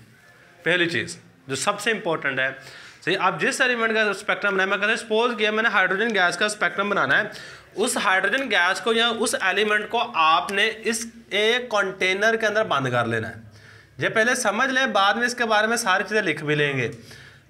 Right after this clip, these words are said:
पहले आपने क्या करना है जी, एक शीशे की बनी हुई जार लेना है। ये किसका बना होगा?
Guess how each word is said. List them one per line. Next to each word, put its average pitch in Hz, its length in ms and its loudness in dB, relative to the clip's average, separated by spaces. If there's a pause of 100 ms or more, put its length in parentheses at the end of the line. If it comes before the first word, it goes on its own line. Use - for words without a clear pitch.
पहले 196 180 2
आपने 247 220 2
क्या 247 120 2
करना 226 200 0
है 240 60 0
जी, 220 140 0
एक 214 240 2
शीशे 196 400 0
की 233 120 -4
बनी 214 240 0
हुई 214 480 0 (1300)
जार 156 440 4
लेना 226 200 4
है। 214 80 4
ये 226 100 2
किसका 240 260 -2
बना 240 180 2
होगा? 190 280 2